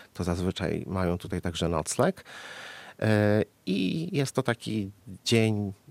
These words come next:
dzień pełen wrażeń. Ym, dzień spotkania z Mikołajem, ale także teatr, y, jakieś, jakieś zabawy, czasem muzeum.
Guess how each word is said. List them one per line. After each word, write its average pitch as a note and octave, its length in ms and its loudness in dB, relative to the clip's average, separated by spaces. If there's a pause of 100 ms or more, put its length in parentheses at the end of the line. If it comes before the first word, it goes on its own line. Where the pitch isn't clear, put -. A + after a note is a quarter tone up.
(100)
dzień A2 280 0
pełen G2+ 280 4
wrażeń. E2 480 0 (100)
Ym, F#2 440 -2
dzień F#2+ 200 2
spotkania F2 680 -2
z E2+ 380 -6
Mikołajem, F#2+ 540 2
ale G2 180 2
także E2 560 0 (640)
teatr, A#2+ 540 0
y, E2+ 640 0
jakieś, - 380 -4
jakieś E2 260 0
zabawy, G2 760 4
czasem F2 300 -2
muzeum. A#2+ 560 4